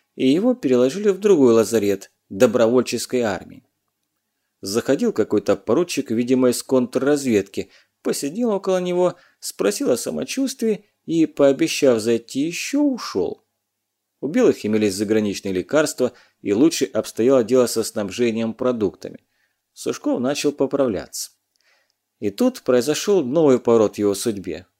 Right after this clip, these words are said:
Белые вдруг отступили. В сумятице их внезапного отхода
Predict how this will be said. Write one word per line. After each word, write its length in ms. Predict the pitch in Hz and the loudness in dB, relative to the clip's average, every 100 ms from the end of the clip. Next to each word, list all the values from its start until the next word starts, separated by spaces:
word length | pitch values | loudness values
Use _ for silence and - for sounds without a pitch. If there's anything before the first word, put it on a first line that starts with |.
| _ _ _ | _ _ _
Белые 500 | 87 101 185 196 190 | -8 0 2 6 4
вдруг 360 | 139 107 101 107 | 4 2 2 0
отступили. 640 | - - 139 - 82 - _ _ _ _ _ _ | -4 -6 -8 -8 -12 -14 _ _ _ _ _ _
В 80 | - | -12
сумятице 600 | 165 208 254 165 - - | -6 -2 -2 -2 -4 -4
их 160 | - | -4
внезапного 560 | 120 120 160 165 110 107 | -4 -2 -2 -2 0 0
отхода 440 | 101 - 120 190 | -2 -4 -4 -4